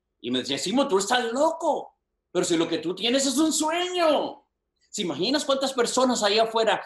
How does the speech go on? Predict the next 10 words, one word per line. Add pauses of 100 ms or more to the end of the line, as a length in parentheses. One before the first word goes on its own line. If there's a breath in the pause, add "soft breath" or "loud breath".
(140)
quieren
tener
esa
oportunidad
que
tú
tienes? (640)
Un
empleado
público